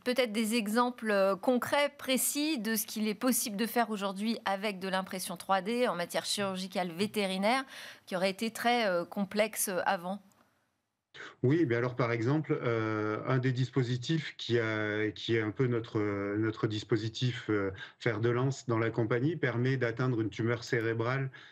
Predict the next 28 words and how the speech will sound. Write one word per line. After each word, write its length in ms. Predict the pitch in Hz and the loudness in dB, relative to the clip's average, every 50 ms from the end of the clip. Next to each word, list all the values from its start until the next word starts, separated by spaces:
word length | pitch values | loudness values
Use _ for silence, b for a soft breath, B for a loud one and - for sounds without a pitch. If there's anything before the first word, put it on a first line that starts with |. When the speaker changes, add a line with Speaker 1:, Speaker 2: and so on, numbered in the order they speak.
| B B B | B B B
Speaker 2:
euh, 560 | 117 110 110 107 107 107 107 107 107 107 110 113 - 117 117 - | -2 -2 0 0 0 0 0 -2 -2 -2 -4 -2 -2 -2 -2 0
avec 260 | 123 110 117 113 - | 2 2 2 2 2
une 120 | 123 117 110 | 0 0 2
précision 420 | - 120 113 - 127 110 123 117 | 0 -2 -2 0 0 0 0 0
sous 160 | 110 - 120 | 0 0 2
millimétrique 720 | 117 113 110 120 117 120 120 117 - - 147 147 139 - - | 2 4 4 4 4 2 0 0 2 0 0 0 -2 -4 -2
en 120 | 117 110 | 0 0
l'espace 440 | 107 110 107 - - 131 131 117 110 | 2 0 0 0 0 0 0 0 -2
de, 480 | 107 104 110 104 104 101 101 101 101 104 | 0 2 2 2 2 2 0 0 -2 0
de 120 | 101 110 104 | 0 0 2
quelques 280 | - 120 113 113 - | 2 0 0 2 2
minutes. 540 | 123 117 120 123 127 156 175 - - - - B B B B B B _ 120 | 2 2 4 4 2 2 2 0 -8 -18 -16 B B B B B B _ -2
Euh, 480 | 113 110 110 107 107 107 107 107 104 | 0 0 0 0 0 0 0 0 0
donc 260 | 104 110 113 113 107 | 0 2 0 0 2
on 140 | 127 123 107 | 0 0 0
cible 400 | - - - - 151 123 107 107 | -2 -2 0 0 2 2 2 0
très 140 | - - 127 | 0 0 -2
précisément 520 | - - 127 - - 123 113 120 123 131 | 0 0 -2 -2 0 2 2 4 4 4
une 160 | 127 120 113 107 | 2 2 2 2
zone 240 | 110 127 131 131 | 2 2 2 2
à 60 | 117 110 | 2 2
l'intérieur 460 | 117 113 113 123 117 120 120 113 113 | 0 0 0 0 0 0 0 0 -2
du 120 | 110 110 | -4 -4
crâne, 460 | 110 - - 127 123 123 131 123 120 120 B B B B B _ | -6 -2 -2 0 2 2 0 0 -2 -6 B B B B B _
euh, 260 | - 110 110 107 110 | -4 -2 0 0 0
d'un, 380 | 104 101 117 113 113 113 117 117 | 0 0 0 2 2 2 0 0
d'un 240 | 110 113 120 117 120 | 2 2 2 2 2
animal. 480 | 120 120 117 117 123 139 165 180 165 | 2 2 2 2 2 2 0 -2 -6